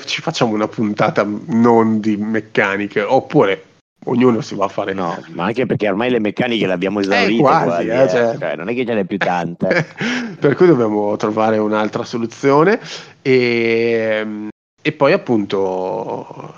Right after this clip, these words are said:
Speaker 1: ci, ci risentiamo settimana prossima con una nuova puntata e grazie per averci ascoltato fino a questo punto ormai, che vi abbiamo veramente bombardato di titoli,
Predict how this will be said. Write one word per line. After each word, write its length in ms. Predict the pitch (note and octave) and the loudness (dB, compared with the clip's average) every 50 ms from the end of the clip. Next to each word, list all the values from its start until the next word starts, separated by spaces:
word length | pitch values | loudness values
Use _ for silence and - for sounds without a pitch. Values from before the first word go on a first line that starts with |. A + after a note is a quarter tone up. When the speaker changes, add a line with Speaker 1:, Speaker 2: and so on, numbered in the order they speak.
| - | -18
Speaker 1:
ci, 720 | _ - - - - G#2 G2+ G#2 G2+ G2+ G2+ G2+ G2 G2 F#2+ | _ -12 -12 -8 -6 -4 -4 -4 -4 -4 -6 -6 -6 -8 -8
ci 160 | - - G#2 | -6 -6 -6
risentiamo 840 | G#2+ G#2+ - - A2+ A2+ A2+ C3 A#2+ A#2 A#2+ A#2+ A#2+ A#2+ A#2 A#2 A#2+ | -6 -4 -2 -2 -2 0 0 0 0 2 2 2 2 4 4 2 2
settimana 440 | A#2 - C3 - C3+ B2+ B2+ C#3 D3+ | 0 -4 -10 -4 0 2 2 2 2
prossima 840 | - - D#3+ D#3 D#3+ D3+ - - - F3+ F#3 G3+ G#3 G3 D3+ A#2 | 2 2 2 2 2 2 -2 0 0 2 4 4 4 4 2 0
con 360 | - - - G2+ G2+ G2 F#2+ | -2 -4 -6 -4 -4 -4 -4
una 220 | G2 F#2+ F#2+ F#2+ F#2+ | -6 -6 -6 -6 -6
nuova 240 | G2 G2 F#2+ G2 F#2+ | -6 -4 -4 -4 -4
puntata 680 | - A#2+ C#3+ D#3+ D#3 B2 G#2+ G2 A2 - B2+ C#3+ E3+ E3 - - - - - - - - | -2 -2 -2 0 0 -2 -4 -4 -6 -2 -2 -2 -2 -2 -8 -18 -18 -18 -18 -18 -18 -12
e 100 | - - | -10 -8
grazie 400 | A2+ G#2 A#2+ A#2 A2+ - - A#2 | -2 0 0 0 0 -2 -6 -8
per 160 | - - A2+ | 0 2 2
averci 320 | A2 A2 A#2+ B2 B2+ - B2+ | 2 4 2 2 0 0 -6
ascoltato 420 | - - C#3 A#2+ - F#3+ E3 D3+ | -2 0 -2 0 0 0 -2 -2
fino 640 | - - - - - - D#3 D#3+ D#3 D#3+ D#3 D3 C#3+ | -6 -8 -14 -18 -6 2 4 6 6 6 6 6 4
a 80 | C3+ - | 2 2
questo 360 | - - D3+ - - - C#3+ | 2 0 0 0 2 -2 0
punto 540 | - - C#3+ C3+ C3 B2 A#2+ A#2 - C3+ C#3+ | 4 4 6 6 6 4 2 2 4 6 6
ormai, 500 | D#3 D#3+ C3 G2 A#2 A2+ A#2 A#2 A#2+ B2 | 6 6 4 2 0 0 0 -2 -4 -2
che 180 | - C3 A2+ | 0 0 -2
vi 460 | A2 G#2+ A2 A2+ G#2+ G#2+ G#2+ G#2+ G#2+ C#3+ | -2 -2 -6 -8 -8 -8 -8 -8 -8 -8
abbiamo 300 | G#2+ G#2+ G#2+ A2 G#2+ G#2+ | -4 -2 -2 0 -2 0
veramente 420 | A2+ A2+ A2+ A#2 A#2+ A#2 A2+ A2+ | 0 0 0 2 0 0 -2 -4
bombardato 600 | A2 A2 A2+ A#2 A#2 A2+ A2+ A#2 B2 B2 A#2+ - | -2 0 0 0 2 0 0 0 0 0 0 0
di 160 | A#2+ B2 C#3+ D3+ | 0 0 0 0
titoli, 520 | - C#3+ C#3 C#3 - D#3 D#3 F3 G3+ - | 0 0 0 2 2 2 2 2 0 -2